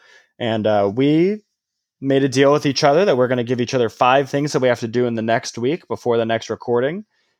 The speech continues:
And, uh, we have our five things. Um, Rob did not share his with me. Um, I accidentally shared mine with Rob, so he's a little bit more prepared. So we'll go one for one. Uh, let's, let's have you start. What is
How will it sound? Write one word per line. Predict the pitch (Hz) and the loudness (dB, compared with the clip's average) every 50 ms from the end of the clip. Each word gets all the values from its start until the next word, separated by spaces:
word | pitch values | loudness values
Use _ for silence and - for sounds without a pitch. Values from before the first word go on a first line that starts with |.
| _ _ - | _ _ -6
And, | 110 110 110 110 | -4 -2 0 0
uh, | 113 110 104 | 0 0 0
we | 117 151 156 | 0 -2 -2
have | 117 135 170 196 220 202 | -2 0 2 2 2 2
our | 170 160 | 0 0
five | - - 156 151 151 147 - | 2 2 2 4 2 0 -2
things. | - - 214 214 - 69 67 - 143 - - - _ _ _ - | -4 -4 -4 -4 -4 -6 -10 -14 -16 -18 -18 -20 _ _ _ -8
Um, | 92 90 87 85 82 82 80 80 82 85 _ _ _ _ _ _ _ _ _ _ _ _ _ - | -6 -6 -4 -6 -6 -8 -10 -12 -14 -18 _ _ _ _ _ _ _ _ _ _ _ _ _ 0
Rob | 110 110 110 120 123 147 160 160 | 2 4 4 6 4 4 2 0
did | - 135 120 | -2 -2 0
not | 123 123 123 147 156 - | 2 2 2 2 2 2
share | - 180 151 147 | 2 2 2 2
his | 147 147 135 127 - _ _ _ _ _ _ _ _ _ | 2 0 0 -2 -6 _ _ _ _ _ _ _ _ _
with | - 135 131 127 - | -2 -2 -2 -2 -2
me. | 131 123 123 131 147 175 190 180 - | -2 0 2 2 2 0 -2 -4 -4
Um, | - 110 107 107 104 104 | -4 -2 0 0 0 0
I | 71 95 110 123 - | 2 2 4 4 4
accidentally | - 120 120 - - - 127 123 127 87 131 135 117 | 2 2 0 0 -2 -2 -2 -2 -4 -4 -4 -4 -2
shared | - - 135 127 123 113 | -2 0 2 2 2 2
mine | 113 120 120 120 | 0 0 0 0
with | 127 127 - | -2 -2 0
Rob, | 120 110 104 110 127 131 | 2 2 4 4 2 0
so | - - 101 | -2 -6 -4
he's | 107 117 120 120 120 117 - - - | -2 -2 -2 -4 -4 -6 -10 -10 -10
a | - | -6
little | 101 110 117 127 | -2 0 0 2
bit | 131 147 117 | 2 0 2
more | 139 139 139 | 2 0 0
prepared. | - 170 143 - 120 98 90 98 123 131 | 0 -4 -6 -4 -2 -2 0 -2 -2 -4
So | - - 104 95 92 92 90 - _ _ _ _ _ _ _ _ _ - | -4 -4 -2 -2 -2 -4 -6 -10 _ _ _ _ _ _ _ _ _ 0
we'll | 117 120 131 | 2 2 4
go | 123 135 139 147 156 156 | 4 4 4 6 4 2
one | 147 135 131 135 147 151 151 | 2 2 2 2 2 2 0
for | - - 170 | 0 2 2
one. | 156 123 120 123 131 139 165 - - - | 4 4 4 2 2 0 -2 -6 -4 0
Uh, | 110 117 127 127 131 131 131 | 2 4 4 4 4 2 2
let's, | - 147 151 147 - - - - | 2 0 -2 -2 -4 -10 -8 -4
let's | - 170 165 - | -4 -2 0 0
have | 185 170 156 | 0 0 0
you | 165 180 160 | 0 -2 -2
start. | - - 185 147 110 - - | 0 2 2 2 2 2 0
What | 123 135 143 | 0 2 2
is | 143 139 127 - - - | 2 0 -2 -6 -12 -18